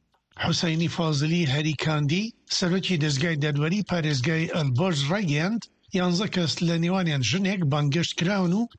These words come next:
تۆمەتبار کراون بە کوشتنی ڕۆحڵڵا عەجەمیان ئەندامی بەسیج. ماڵپەڕی میزان ئۆنلاین سەر بە دەسەڵاتی دادوەری بڵاوی کردەوە، ئەو تۆمەتانە دوای لێکۆڵینەوە هاتوو وێنەکان لە تۆڕە کۆمەڵایەتیەکان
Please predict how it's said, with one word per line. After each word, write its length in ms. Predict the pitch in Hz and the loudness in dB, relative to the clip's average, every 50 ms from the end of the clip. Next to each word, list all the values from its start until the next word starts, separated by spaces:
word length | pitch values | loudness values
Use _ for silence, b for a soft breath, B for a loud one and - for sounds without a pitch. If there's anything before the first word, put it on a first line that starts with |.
| - - | -4 -2
تۆمەتبار 480 | 185 170 170 170 156 147 170 185 185 151 180 - | 0 2 2 2 0 0 0 0 0 -2 -4 -2
کراون 360 | 180 202 208 202 175 156 147 139 | -2 0 0 0 2 2 2 2
بە 60 | 143 139 - | 0 0 -2
کوشتنی 380 | - - - - 180 165 156 147 | -4 -4 -2 0 0 2 2 2
ڕۆحڵڵا 400 | 165 131 107 160 165 151 156 151 139 135 | 0 0 0 0 0 2 2 0 0 0
عەجەمیان 500 | 139 123 151 147 147 156 175 196 214 208 - - | 0 0 2 2 2 2 2 2 0 0 -2 0
ئەندامی 440 | 202 165 143 147 156 151 151 147 139 | 0 0 2 2 2 2 2 2 2
بەسیج. 420 | 147 147 - - 196 131 95 - - - - - _ _ _ _ _ _ _ _ _ _ _ - 175 | 2 0 0 0 0 -2 -2 -2 -4 -6 -6 -10 _ _ _ _ _ _ _ _ _ _ _ -2 0
ماڵپەڕی 440 | 156 156 151 143 214 220 208 196 185 180 | 0 0 0 0 0 0 0 2 2 2
میزان 280 | 170 147 127 170 170 170 - | 2 0 0 0 0 0 0
ئۆنلاین 440 | 160 160 165 214 214 196 190 220 214 - - | 0 0 0 2 0 0 0 0 -2 -2 -2
سەر 140 | 185 160 151 143 | -2 0 0 0
بە 80 | 151 139 143 | 0 2 0
دەسەڵاتی 500 | 143 - - 170 165 175 170 - 175 143 151 | 0 0 0 0 0 0 0 -2 0 0 0
دادوەری 400 | 156 156 143 151 156 170 180 147 | 0 2 0 0 2 0 0 0
بڵاوی 340 | 151 190 220 220 175 156 - - | 0 0 0 0 0 -2 -2 -2
کردەوە، 400 | 160 147 127 139 139 156 180 202 214 214 | -2 0 0 0 0 0 0 -2 -2 0
ئەو 120 | 202 175 160 | -2 -2 0
تۆمەتانە 540 | - 175 156 156 147 - 160 160 160 170 175 165 139 147 | 0 0 0 0 0 0 0 0 0 2 0 0 0 0
دوای 300 | 165 180 185 190 180 160 | 0 0 0 0 0 0
لێکۆڵینەوە 640 | 165 156 139 - - 160 156 156 156 151 175 202 214 160 131 | 0 -2 -2 -2 -2 0 0 0 0 0 0 0 0 0 0
هاتوو 440 | 170 175 165 - - - 208 180 175 | 0 -2 -4 -4 -4 -2 0 2 2
وێنەکان 440 | 165 156 156 151 - - 180 185 180 165 | 2 2 0 -2 -2 -2 0 0 0 0
لە 60 | 151 147 - | -2 -2 -2
تۆڕە 240 | 156 156 151 151 147 - | -2 0 0 0 -2 0
کۆمەڵایەتیەکان 760 | - 156 151 151 151 151 147 - - 160 139 - 185 196 208 | 0 0 2 2 0 0 -2 -2 -2 -4 -2 -2 0 0 0